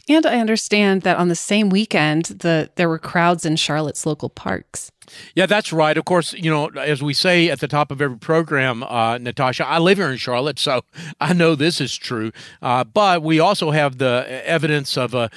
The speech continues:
Speaker 2: Charlotte-based reporter that writes for a website called Charlotte Stories. He had posted photos of popular local parks that were just packed with people walking,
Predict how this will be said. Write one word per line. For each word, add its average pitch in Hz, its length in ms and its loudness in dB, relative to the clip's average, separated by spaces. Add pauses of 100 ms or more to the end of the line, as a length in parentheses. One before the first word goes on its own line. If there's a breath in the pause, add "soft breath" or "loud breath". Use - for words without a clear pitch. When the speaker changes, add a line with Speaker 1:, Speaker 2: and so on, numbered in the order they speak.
(140)
Speaker 2:
Charlotte-based 156 640 0
reporter 160 580 -2
that 139 140 -4
writes 139 260 -2
for 127 140 -6
a 120 40 -4
website 127 360 -4
called 127 180 -6
Charlotte 120 320 -6
Stories. 185 480 -2 (300 loud breath)
He 208 140 0
had 160 120 -2
posted 156 420 0
photos 220 540 2
of 123 140 -10
popular 135 520 -4
local 131 320 -6
parks 190 500 -6
that 143 100 -6
were 139 100 -10
just 135 300 -10
packed 202 320 -2
with 127 120 -6
people 117 320 -10
walking, 143 520 -2